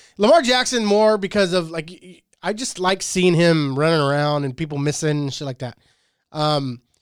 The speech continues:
but I'd have to lean more for, more to, uh, Pat Mahomes. Um,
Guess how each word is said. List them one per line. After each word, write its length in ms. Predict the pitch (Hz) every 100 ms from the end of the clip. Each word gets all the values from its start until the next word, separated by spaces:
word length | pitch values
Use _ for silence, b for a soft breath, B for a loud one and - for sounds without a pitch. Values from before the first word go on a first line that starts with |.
| _ _ -
but 100 | 180
I'd 100 | 196
have 160 | 220
to 80 | 220
lean 300 | 190 190 196
more 280 | 175 170 170
for, 540 | - 151 147 135 131 -
more 240 | 147 147
to, 340 | 139 147 139 131
uh, 380 | 131 123 117 113 _ _
Pat 160 | 160 135
Mahomes. 420 | 123 156 175 _ _ _ _ _ _ _ _
Um, 480 | 139 135 127 113